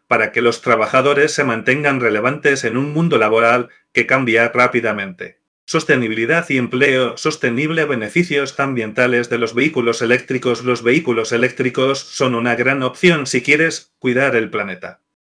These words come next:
Al no usar gasolina, reducen la contaminación del aire. Esto significa que respiras aire más limpio y contribuyes a un entorno más saludable. Además, al disminuir las emisiones de dióxido de carbono,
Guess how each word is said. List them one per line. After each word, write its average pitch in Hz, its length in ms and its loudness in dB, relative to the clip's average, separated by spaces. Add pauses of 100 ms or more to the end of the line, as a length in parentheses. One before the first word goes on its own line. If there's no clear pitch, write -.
Al 120 220 4
no 147 80 4
usar 156 300 4
gasolina, 110 720 -4 (100)
reducen 117 400 0
la 110 80 0
contaminación 117 800 -2
del 107 160 2
aire. 92 380 -4 (260)
Esto 180 240 2
significa 139 600 -2
que 123 100 0
respiras 117 480 2
aire 120 260 2
más 147 220 0
limpio 131 480 0
y 131 120 -6
contribuyes 123 720 0
a 113 60 2
un 107 160 -4
entorno 123 500 -2
más 143 200 -2
saludable. 120 600 0 (300)
Además, 123 640 0
al 117 160 0
disminuir 113 540 -2
las 113 180 -2
emisiones 113 500 -4
de 113 140 0
dióxido 110 380 -2
de 107 100 -2
carbono, 107 540 -2